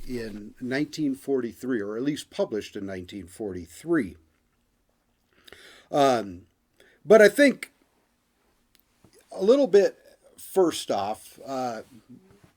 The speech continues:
maybe we need to talk about who Bo Giertz was. Uh, he was a bishop in Gothenburg,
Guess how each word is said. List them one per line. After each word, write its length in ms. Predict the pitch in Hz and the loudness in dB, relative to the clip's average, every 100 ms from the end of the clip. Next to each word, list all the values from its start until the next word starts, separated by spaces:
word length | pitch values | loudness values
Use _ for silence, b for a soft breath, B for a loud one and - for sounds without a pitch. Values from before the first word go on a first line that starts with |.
| _ | _
maybe 320 | 143 165 196 | 2 6 6
we 160 | 190 170 | 4 0
need 220 | 156 151 | 2 0
to 80 | 135 | -4
talk 340 | - 139 123 | -4 -4 -2
about 440 | 131 127 120 113 - | -4 -2 -2 -2 -4
who 260 | 131 123 110 | -2 -2 -4
Bo 300 | 95 120 120 | -2 0 0
Giertz 560 | 107 110 107 - - | -4 -6 -8 -12 -16
was. 560 | 104 90 67 - - - b b b b b b b | -12 -12 -12 -16 -18 -20 b b b b b b b
Uh, 440 | 135 123 113 104 - _ _ _ _ _ _ _ _ _ _ _ _ _ _ _ _ _ | 0 2 0 -4 -8 _ _ _ _ _ _ _ _ _ _ _ _ _ _ _ _ _
he 140 | 143 | 0
was 160 | 156 127 | 0 0
a 80 | 127 | -4
bishop 480 | - 180 180 240 - _ - | 0 2 2 -2 -4 _ -16
in 200 | 127 104 | -12 -8
Gothenburg, 720 | 127 135 - 175 175 220 233 | -6 -4 -4 -2 0 0 -2